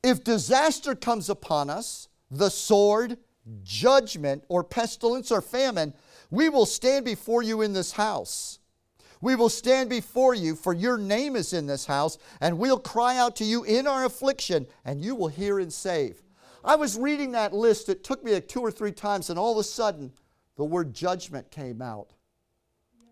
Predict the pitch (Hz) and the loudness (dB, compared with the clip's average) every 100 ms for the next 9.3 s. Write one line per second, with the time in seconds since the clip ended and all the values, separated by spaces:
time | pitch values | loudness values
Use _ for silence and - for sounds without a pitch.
0 | _ _ _ _ _ _ - 240 240 220 | _ _ _ _ _ _ 2 4 4 2
1 | 202 - 269 320 - 277 - 254 233 196 | 2 2 2 2 0 -8 -4 -4 -2 -4
2 | - - 233 220 139 - - 214 202 208 | -6 -4 -4 -2 -4 -6 -2 2 4 4
3 | 214 202 - 190 190 202 185 190 196 - | 2 -2 -2 -2 -2 -6 -4 -6 -10 -14
4 | _ _ - 123 196 190 117 - 104 104 | _ _ -10 -6 -4 -6 -10 -14 -14 -2
5 | 156 190 196 262 320 - _ _ _ _ | -2 -2 -4 -8 -8 -12 _ _ _ _
6 | _ _ - 240 311 - 233 175 247 302 | _ _ 0 2 2 2 2 0 -2 0
7 | 294 262 214 220 247 - 214 208 220 214 | 0 -2 -4 -4 -6 -6 -6 -6 -6 -6
8 | 190 160 143 180 185 180 180 156 98 135 | -6 -6 -8 -4 -6 -6 -10 -10 -10 -10
9 | 196 - | -10 -14